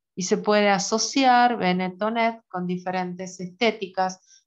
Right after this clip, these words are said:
modernas, tanto racionalistas como el sillón del número dos, o, eh, orgánicas como la número cinco. Más modelos de Tonet, siempre son estéticos y bellos,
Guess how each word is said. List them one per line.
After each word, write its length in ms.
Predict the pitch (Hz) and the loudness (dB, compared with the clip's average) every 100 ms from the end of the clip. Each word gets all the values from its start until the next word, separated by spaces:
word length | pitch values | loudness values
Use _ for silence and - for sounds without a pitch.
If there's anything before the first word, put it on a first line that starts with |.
| - | -6
modernas, 920 | 202 226 226 180 170 170 180 180 - _ _ _ _ _ _ _ | 2 4 6 4 2 0 -2 -4 -12 _ _ _ _ _ _ _
tanto 380 | 190 180 165 151 | 0 2 0 -2
racionalistas 960 | 156 180 - 214 220 233 233 - 220 | -2 -4 -2 -2 0 -2 -4 -2 -4
como 260 | 220 165 151 | -4 -10 -10
el 80 | 143 | -10
sillón 440 | 147 - 139 147 | -10 -12 -12 -16
del 220 | 139 131 _ | -18 -18 _
número 300 | 131 156 190 | -8 -2 2
dos, 420 | 214 214 214 - | 4 4 0 -6
o, 460 | 208 208 226 220 - | 0 2 2 0 -6
eh, 180 | 165 151 - | -8 -8 -4
orgánicas 800 | 175 180 208 185 175 175 170 - | -4 0 0 0 0 -2 -6 -8
como 160 | 151 | -14
la 100 | 139 | -12
número 320 | 139 143 143 147 | -12 -10 -10 -10
cinco. 540 | - 180 156 135 - - _ _ _ _ _ - - _ | -6 -4 -4 -6 -12 -20 _ _ _ _ _ -20 -20 _
Más 240 | 208 214 | 0 0
modelos 460 | 202 175 160 160 160 | 2 2 2 0 0
de 120 | 160 | -2
Tonet, 440 | 156 180 196 220 220 | -2 -2 0 0 -2
siempre 400 | - 208 196 175 | -6 -6 -4 -6
son 260 | 175 170 | -6 -8
estéticos 640 | 160 - 180 165 160 151 170 | -8 -8 -6 -6 -6 -6 -4
y 40 | |
bellos, 560 | 170 202 202 202 196 - | -2 0 -2 -4 -8 -10